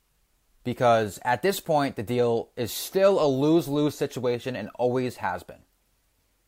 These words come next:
Giants gave up a third-round pick and a fifth-round pick,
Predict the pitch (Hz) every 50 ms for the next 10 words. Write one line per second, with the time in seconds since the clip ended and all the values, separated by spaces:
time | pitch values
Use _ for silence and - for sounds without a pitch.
0 | _ _ _ _ _ _ _ _ _ 131 127 135 135 131 - - - 127 120 110
1 | 117 117 113 107 - - _ _ _ _ _ _ _ _ _ _ - 101 - -
2 | - 156 160 165 160 160 151 151 147 - - 147 139 - - - - _ _ 107
3 | 98 90 - - - 131 123 - 127 127 120 117 110 - 120 110 - - - _